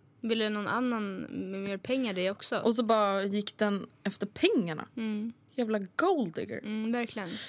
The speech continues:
Speaker 2: Alltså, f-, nej, men alltså, det var verkligen så jävla jobbigt. Alltså, när jag var på båda visningarna, jag bara, "Det här, alltså, det här är lägenheten för mig."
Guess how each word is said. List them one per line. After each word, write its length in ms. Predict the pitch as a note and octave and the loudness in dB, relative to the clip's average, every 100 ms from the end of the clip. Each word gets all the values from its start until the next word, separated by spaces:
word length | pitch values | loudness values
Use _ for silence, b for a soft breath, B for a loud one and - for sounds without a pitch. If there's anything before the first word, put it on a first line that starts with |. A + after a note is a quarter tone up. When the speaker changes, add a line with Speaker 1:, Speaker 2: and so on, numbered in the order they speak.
| B | B
Speaker 2:
Alltså, 200 | A3+ A#3 | 6 6
f-, 60 | A3+ | 4
nej, 180 | A#3+ C#4+ | 4 6
men 60 | C4+ | 6
alltså, 160 | A#3 | 4
det 100 | A3+ | 4
var 80 | A3+ | 6
verkligen 240 | A3 G#3+ G3+ | 4 4 2
så 140 | G3 | 4
jävla 320 | G3 G3 F#3 | 4 4 4
jobbigt. 240 | F#3+ F#3 - | 4 4 2
Alltså, 160 | G3 | 4
när 80 | G#3 | 4
jag 80 | G#3 | 6
var 100 | A3 | 4
på 120 | G#3 | 2
båda 320 | F#3+ G3+ F#3 | 4 4 4
visningarna, 460 | F#3 F3+ G#3 G3 F#3 | 2 2 4 4 4
jag 100 | E3+ | 4
bara, 80 | E3 | 4
"Det 80 | F3 | 4
här, 440 | G3+ A3 A#3 G#3+ | 6 6 6 4
alltså, 220 | F#3+ F#3 | 2 2
det 60 | G3 | 4
här 140 | A3+ | 6
är 160 | G#3+ F#3+ | 6 4
lägenheten 720 | F#3+ F#3+ F3+ F3+ F3+ F3+ F3 | 4 4 4 2 0 0 0
för 180 | F#3+ E3+ | 2 4
mig." 400 | G3+ G3 B2 | 4 2 0